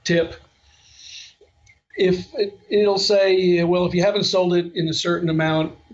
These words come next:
at this dollar amount, then you've gotta pay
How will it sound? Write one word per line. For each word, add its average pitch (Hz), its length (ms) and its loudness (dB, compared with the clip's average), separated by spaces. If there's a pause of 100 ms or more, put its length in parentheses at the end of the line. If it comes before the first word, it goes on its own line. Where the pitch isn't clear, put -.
(120)
at 175 260 -2
this 185 380 -2
dollar 180 560 0
amount, 147 480 -6 (640)
then 165 380 2
you've 160 260 0
gotta 156 320 0
pay 156 720 -4